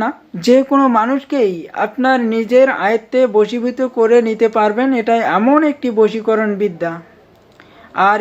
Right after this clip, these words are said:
এই বিদ্যাটি খুব সহজ একটি বিদ্যা, যে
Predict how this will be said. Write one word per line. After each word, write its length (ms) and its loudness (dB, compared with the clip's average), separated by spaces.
এই 160 -2
বিদ্যাটি 440 -6
খুব 160 -2
সহজ 320 0
একটি 160 -6
বিদ্যা, 280 -2
যে 260 4